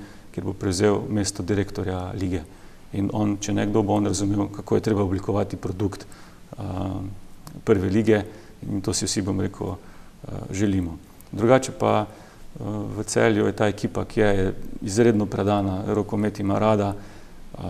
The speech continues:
včasih še naredi kakšen kilometer več, ne, odkar se od njih pričakuje, tako da so res vsi entuziasti in s takimi ljudmi je res užitek in lepo delati.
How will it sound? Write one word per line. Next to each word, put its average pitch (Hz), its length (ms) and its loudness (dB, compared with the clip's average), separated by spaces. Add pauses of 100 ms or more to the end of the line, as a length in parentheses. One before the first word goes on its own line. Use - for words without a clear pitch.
(260)
včasih 104 400 2
še - 140 -2
naredi 107 340 4 (560)
kakšen - 340 0
kilometer 107 720 4 (160)
več, 113 340 4
ne, 104 220 0 (360)
odkar 107 320 -2
se - 120 -2
od 95 80 -2
njih 101 140 0
pričakuje, 101 600 0 (420)
tako 98 140 -2
da 98 80 0
so - 160 0
res 107 160 4
vsi 104 380 2 (360)
entuziasti 104 680 0
in 101 320 -2
s - 80 -6
takimi 101 640 -4 (300)
ljudmi 101 240 2
je 95 100 2
res 95 200 -4
užitek 98 420 -6
in 95 340 -6
lepo 101 240 -2
delati. 90 280 -4